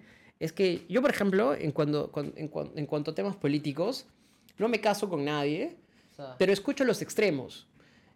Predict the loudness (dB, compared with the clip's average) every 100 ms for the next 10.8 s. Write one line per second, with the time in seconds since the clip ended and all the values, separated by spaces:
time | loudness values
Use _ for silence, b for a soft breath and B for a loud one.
0 | -6 -4 -2 0 0 2 2 2 4 2
1 | 0 -2 -2 0 0 0 0 2 2 2
2 | -4 -6 -2 0 2 2 2 0 2 4
3 | 6 4 2 2 2 2 2 0 -4 -10
4 | -8 -2 0 0 0 2 2 2 0 -2
5 | -2 -2 0 0 0 0 0 -2 -4 -6
6 | -2 -2 -2 -2 2 4 4 2 -4 -12
7 | -10 -10 -8 -8 -8 -10 -14 B B -12
8 | 0 2 4 2 2 0 -4 -10 -20 -20
9 | b _ -20 -6 4 6 6 6 4 4
10 | 4 2 2 4 4 4 2 -6